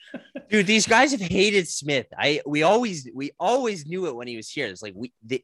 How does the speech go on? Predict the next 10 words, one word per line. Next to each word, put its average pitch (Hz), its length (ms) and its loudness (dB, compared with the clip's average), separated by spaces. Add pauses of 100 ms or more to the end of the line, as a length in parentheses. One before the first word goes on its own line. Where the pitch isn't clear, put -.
we 139 140 -2
hate 147 340 -2
this - 220 -8
guy. - 320 -10 (480)
And 123 260 -4
what 120 220 -4
was 240 100 -4
I 240 100 -2
listening 104 460 -8
to? - 240 -16